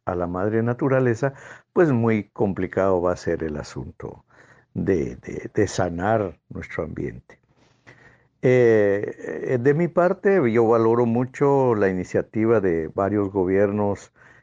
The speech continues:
que están tratando de, de detener a través de, de sus leyes, a través de medidas y normas,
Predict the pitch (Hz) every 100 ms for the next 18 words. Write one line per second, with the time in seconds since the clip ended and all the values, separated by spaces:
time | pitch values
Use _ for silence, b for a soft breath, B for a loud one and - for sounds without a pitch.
0 | _ 104 - - 92 110 135 120 95 90
1 | 82 92 92 90 90 85 73 - - 101
2 | 92 90 - 85 87 110 104 - b b
3 | b b 98 95 101 95 95 92 82 -
4 | - - - - - - 131 151 117 120
5 | 107 92 85 87 92 90 85 80 113 135
6 | 117 92 - 73 113 131 123 120 117